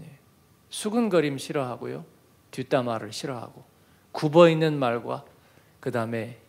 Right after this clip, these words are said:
이중부정, 이런 표현은 하나님이 미워하십니다. 선한 말, 곧은 말, 그리고 정직한 말은 하나님께서 좋아하시는 것입니다. 이십칠 절 읽습니다.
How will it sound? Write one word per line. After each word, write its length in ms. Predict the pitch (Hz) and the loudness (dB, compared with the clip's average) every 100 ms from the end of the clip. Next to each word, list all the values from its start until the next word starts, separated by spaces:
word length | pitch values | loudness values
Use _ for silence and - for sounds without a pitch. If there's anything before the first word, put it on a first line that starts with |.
| - | -4
이중부정, 880 | 143 160 180 165 147 151 143 143 151 - - _ _ _ _ _ - | 0 2 2 2 0 2 2 0 -10 -18 -20 _ _ _ _ _ -4
이런 340 | 120 120 113 | 0 0 -2
표현은 340 | - 110 107 120 | -6 -6 -6 -8
하나님이 600 | 131 170 165 147 147 156 | 0 0 2 -2 -4 -4
미워하십니다. 680 | 127 123 110 107 - - - _ - - - - - - | 0 0 -2 -8 -14 -18 -20 _ -20 -20 -20 -20 -20 -16
선한 460 | - 196 196 190 | 0 6 6 6
말, 340 | 175 165 165 170 - - - | 4 4 2 -6 -18 -20 -10
곧은 280 | 127 127 | -4 -4
말, 320 | 123 113 135 139 - _ _ _ _ _ _ _ | -4 -6 -8 -14 -20 _ _ _ _ _ _ _
그리고 540 | 131 127 120 113 - - _ _ _ _ _ _ _ _ _ _ _ _ - | -4 -2 -2 -6 -10 -20 _ _ _ _ _ _ _ _ _ _ _ _ -10
정직한 580 | 117 117 117 - 120 | -6 -4 -6 -6 -6
말은 380 | 104 104 104 107 123 | -4 -6 -6 -10 -14
하나님께서 640 | - 165 165 147 127 - | -4 -2 -2 -4 -6 -6
좋아하시는 640 | 120 - 117 107 107 - 110 | -6 -4 -4 -4 -6 -8 -10
것입니다. 500 | - - - - - - _ _ - | -12 -12 -12 -16 -20 -20 _ _ -4
이십칠 380 | 160 - - 156 | -2 -2 -4 4
절 200 | 175 143 | 6 6
읽습니다. 580 | 127 - 131 127 165 | 2 -2 2 4 4